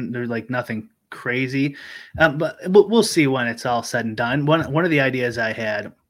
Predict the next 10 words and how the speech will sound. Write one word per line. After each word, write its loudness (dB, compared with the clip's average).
do -4
you -4
think -4
about -8
this -6
one, -14
Pete, -6
is -8
for -6
injuries 0